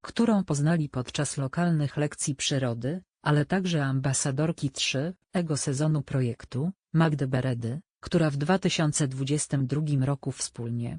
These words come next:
z eco Studio Elektro, system nagrała piosenkę z eko przesłaniem „Odzyskaj”. W dwa tysiące dwudziestym trzecim roku Magda wystartowała z autorską serią piosenek z trzech słów przesłanych przez słuchaczy.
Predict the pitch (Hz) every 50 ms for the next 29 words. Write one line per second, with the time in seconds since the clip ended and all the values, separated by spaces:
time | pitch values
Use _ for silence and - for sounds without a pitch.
0 | - _ 151 139 - 208 - - - 170 - - 190 180 170 165 151 139 127 117
1 | 113 - - - 127 120 104 139 160 - _ _ _ - - 208 202 - - 175
2 | 165 151 143 135 127 139 151 156 156 151 143 - 143 135 - - 165 156 147 -
3 | 151 139 139 160 156 - 156 147 - - 151 139 - - - 117 113 117 120 117
4 | 117 135 143 160 - - _ _ - 175 156 139 123 113 101 - - - - 110
5 | 113 117 139 170 - _ _ _ _ _ _ _ - 160 156 - 170 196 226 -
6 | 226 190 - 165 165 165 - 170 151 143 147 147 147 170 185 - - - 147 139
7 | 131 - - 170 165 - - 147 143 139 135 131 127 - - 147 143 147 170 175
8 | 160 151 143 131 139 135 - - 156 147 139 - 143 139 151 156 160 151 135 131
9 | - - 143 139 139 - 170 180 180 175 - - - 151 143 - - 170 165 156
10 | 139 135 131 - 143 131 - - 160 165 175 151 - - - - - - - 185
11 | - - - - 160 156 - - - - 156 143 - - 165 165 165 160 147 -
12 | - - - 139 - - - - 151 139 - - 113 107 - - - 110 113 123